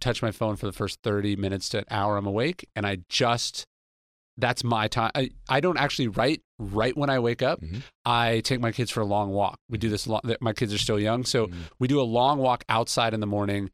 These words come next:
Speaker 2: Mm.
Speaker 1: before I've been sucked into stuff.
Speaker 2: Mm.
Speaker 1: So I carry that, like, I know even if the day gets away from me, I had quality time with my family.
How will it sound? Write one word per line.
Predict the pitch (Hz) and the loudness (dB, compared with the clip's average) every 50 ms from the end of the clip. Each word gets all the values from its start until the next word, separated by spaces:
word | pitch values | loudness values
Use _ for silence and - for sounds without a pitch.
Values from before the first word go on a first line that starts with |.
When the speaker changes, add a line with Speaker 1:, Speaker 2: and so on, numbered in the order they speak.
| _ - | _ -16
Speaker 2:
Mm. | 90 90 87 | -12 -6 -2
Speaker 1:
before | 139 127 - - - - 147 143 156 160 160 - - | -2 -2 -2 -4 -4 0 2 2 4 4 4 2 2
I've | 127 127 131 117 - | 2 0 0 0 -2
been | 131 117 110 | -2 -2 -2
sucked | - - - - 139 127 - - - - - | -2 -2 0 0 0 0 -2 -4 -8 -6 -2
into | 123 120 123 123 127 127 131 123 - - 120 107 101 98 98 98 95 98 | 0 0 2 2 2 0 0 0 0 0 0 2 2 2 2 2 0 -2
stuff. | - - - - 185 175 - - - | -2 -2 0 2 2 0 0 0 -4
Speaker 2:
Mm. | - | -2
Speaker 1:
So | - 151 131 123 - | 0 2 2 2 2
I | 127 147 151 | 0 0 0
carry | - - - - 165 165 170 165 156 147 | -2 -4 -2 0 0 2 2 2 0 0
that, | 131 135 131 127 117 - _ _ _ _ _ _ _ _ _ | 2 2 2 0 0 -4 _ _ _ _ _ _ _ _ _
like, | - 135 127 - - - | 0 0 0 -2 -2 -2
I | 127 143 165 180 180 | 0 2 2 2 2
know | 151 139 127 117 110 113 110 104 - _ _ _ _ _ - | 2 2 2 4 2 2 0 -2 -6 _ _ _ _ _ -2
even | 151 175 156 165 147 | 0 0 2 2 0
if | 127 - | 0 0
the | 135 107 | -2 -2
day | - 135 147 165 | 0 0 0 0
gets | 143 143 127 - | 0 -2 -2 0
away | 131 117 107 104 | 0 0 0 0
from | - - 104 101 | -2 -2 -4 -4
me, | 98 95 95 101 - _ _ _ _ _ _ _ _ _ - - | -4 -4 -4 -6 -8 _ _ _ _ _ _ _ _ _ -10 -6
I | |
had | 92 104 - 110 - _ - | -4 -4 -6 -6 -8 _ -4
quality | - 117 107 113 117 120 117 | -2 0 0 2 0 0 0
time | 127 120 113 113 | 0 0 0 0
with | 113 | -2
my | 113 107 | -2 -4
family. | - - 107 101 98 98 101 98 95 | -4 -4 -4 -4 -4 -4 -4 -6 -6